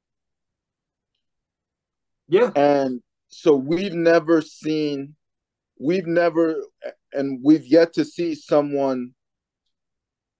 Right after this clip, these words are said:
Speaker 2: you know, grow from being a child actor into being a full-blown A-list actor, adult A-list actor.
Speaker 1: I,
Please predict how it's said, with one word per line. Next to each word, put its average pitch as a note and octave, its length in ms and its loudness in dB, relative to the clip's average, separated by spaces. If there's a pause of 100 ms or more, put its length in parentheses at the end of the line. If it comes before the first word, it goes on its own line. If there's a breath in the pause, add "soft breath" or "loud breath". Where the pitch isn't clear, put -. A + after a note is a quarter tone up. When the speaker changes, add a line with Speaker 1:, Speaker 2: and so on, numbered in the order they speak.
(680)
Speaker 2:
you C#3 200 -6
know, B2 440 2 (320)
grow D3+ 460 0 (120)
from C3 140 -12
being C#3+ 280 -8
a B2+ 60 -10
child C#3 460 0
actor C3 460 -2
into B2+ 260 -14
being B2+ 380 -2
a A2 60 -6 (160)
full-blown A#2 800 2 (460)
A-list C3 600 0 (100)
actor, A#2 560 -4
adult A#2 460 0
A-list E2+ 380 -10
actor. - 340 -12 (1000)
Speaker 1:
I, A3+ 220 0